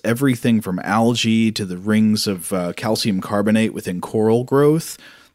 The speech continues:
And then it forms this kind of slime. So, uh,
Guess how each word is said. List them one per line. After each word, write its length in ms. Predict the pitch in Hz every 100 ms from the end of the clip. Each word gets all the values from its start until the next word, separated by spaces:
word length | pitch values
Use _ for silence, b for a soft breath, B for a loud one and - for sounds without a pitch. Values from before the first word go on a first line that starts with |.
| _ _ 117
And 300 | 107 110 120
then 400 | 151 113 107 -
it 200 | 110 98
forms 520 | - 127 120 117 113
this 220 | 113 101
kind 320 | - 120 110 107
of 160 | 85
slime. 880 | - - 110 104 110 98 82 78 95
So, 360 | - 98 92 76
uh, 420 | 92 92 -